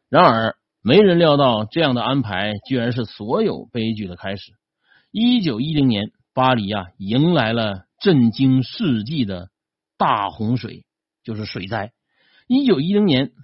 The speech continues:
巴黎突降暴雨，塞纳河河水迅速的猛涨。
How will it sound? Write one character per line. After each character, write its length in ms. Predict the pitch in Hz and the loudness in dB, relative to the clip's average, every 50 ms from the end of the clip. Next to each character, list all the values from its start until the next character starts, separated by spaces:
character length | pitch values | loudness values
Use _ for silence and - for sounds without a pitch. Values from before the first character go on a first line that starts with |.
| _ _ | _ _
巴 180 | - 156 160 165 | -2 2 2 2
黎 220 | 135 117 123 135 - - | 2 2 0 -2 -6 -8
突 180 | - 151 147 | -6 -2 0
降 180 | 135 147 123 113 | 2 2 2 2
暴 200 | 123 117 107 92 | 2 0 -2 -4
雨， 160 | 78 123 _ _ _ _ _ _ _ _ _ _ | -8 -12 _ _ _ _ _ _ _ _ _ _
塞 280 | _ - 233 202 165 | _ 0 2 2 4
纳 160 | 170 160 147 123 | 4 2 2 0
河 120 | 151 160 | -2 -2
河 180 | 131 151 180 151 | -2 -2 -2 -2
水 280 | 127 92 73 62 - _ | -2 -4 -6 -8 -14 _
迅 360 | - - - 233 196 147 127 117 | -12 -2 2 4 6 6 6 4
速 200 | - 160 135 120 | 2 0 -2 0
的 120 | 107 98 | 0 0
猛 240 | 101 104 127 196 233 | 2 4 6 6 6
涨。 260 | 185 - - - - | 4 4 -2 -8 -20